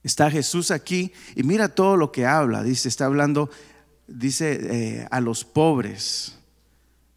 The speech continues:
libertad a los que están cautivos, a los que están ciegos, darles su vista de nuevo,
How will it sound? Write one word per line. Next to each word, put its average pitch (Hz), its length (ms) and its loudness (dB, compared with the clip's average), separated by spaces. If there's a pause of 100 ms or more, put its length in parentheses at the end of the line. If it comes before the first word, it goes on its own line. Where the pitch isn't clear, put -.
(340)
libertad 139 640 2
a 165 60 2
los 139 160 -2
que 117 80 -8
están 135 300 -2
cautivos, 120 1200 -4 (380)
a 123 120 -4
los 117 240 -2
que 107 60 -10
están 123 340 -4
ciegos, 135 680 -2
darles 127 400 -4
su 120 160 -4
vista 127 340 -2
de 107 140 -4
nuevo, 101 380 -6